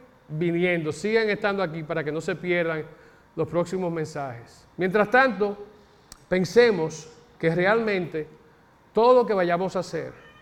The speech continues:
todo lo que vayamos a usar, como leemos en los versículos de Corintios, debemos analizarlo a la luz de la palabra. Todo nos es lícito,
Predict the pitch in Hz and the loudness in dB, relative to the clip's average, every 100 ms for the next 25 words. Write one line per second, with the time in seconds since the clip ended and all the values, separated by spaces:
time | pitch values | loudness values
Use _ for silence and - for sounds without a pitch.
0 | - _ _ _ 196 240 254 240 196 175 | -20 _ _ _ 4 6 8 4 2 2
1 | 165 185 196 - - 156 147 - - 190 | 0 0 0 -4 -4 -4 -4 -8 -4 -2
2 | 135 123 - - _ _ _ _ _ _ | -2 -6 -14 -20 _ _ _ _ _ _
3 | _ _ _ 147 156 170 214 214 185 175 | _ _ _ -6 0 2 4 4 4 2
4 | 196 196 185 175 160 143 120 131 123 - | 0 0 0 0 -2 -2 -6 -10 -14 -16
5 | - - _ _ _ _ 139 147 180 202 | -20 -20 _ _ _ _ -4 0 2 2
6 | 196 190 170 - - 165 147 131 131 143 | 2 0 -2 -4 -2 -2 0 -4 -6 -6
7 | 139 131 147 151 143 127 123 120 117 107 | -6 -4 -6 -6 -8 -8 -8 -10 -12 -14
8 | - - - _ _ _ _ _ _ _ | -18 -20 -20 _ _ _ _ _ _ _
9 | _ _ _ _ _ - 233 262 254 - | _ _ _ _ _ 0 2 4 2 -2
10 | - 190 185 208 208 - 175 214 214 185 | -8 -6 -2 -2 -2 -4 -6 -4 -4 -8
11 | 143 | -10